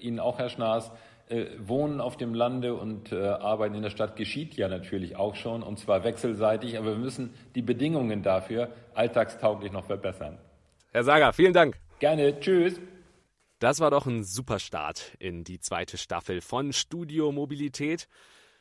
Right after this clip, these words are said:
Speaker 2: Wir haben auch gerade gemerkt, wie ich es auch eben schon gesagt habe, das ist wirklich ein super spannendes Thema, über das wir gerade gesprochen haben. Und in den kommenden Wochen und Monaten werden wir, denke ich, noch eine Menge über eine mögliche Nachfolgeregelung des neun-Euro-Tickets hören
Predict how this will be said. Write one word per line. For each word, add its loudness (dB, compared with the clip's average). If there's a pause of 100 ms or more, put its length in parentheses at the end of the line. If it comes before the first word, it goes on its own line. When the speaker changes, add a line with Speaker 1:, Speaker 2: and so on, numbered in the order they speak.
(280)
Speaker 2:
Wir -6
haben -4
auch -4
gerade -4
gemerkt, -8
wie -12
ich -12
es -14
auch -12
eben -10
schon -10
gesagt -10
habe, -10
das -8
ist -8
wirklich -12
ein -16
super -14
spannendes -16
Thema, -4
über -8
das -10
wir -6
gerade -6
gesprochen -8
haben. -2 (380)
Und -2
in -8
den -4
kommenden -4
Wochen -4
und -8
Monaten -6
werden -4
wir, 0
denke -8
ich, -20
noch -6
eine -2
Menge 0
über 0
eine -2
mögliche -6
Nachfolgeregelung -4
des -8
neun-Euro-Tickets -6
hören 0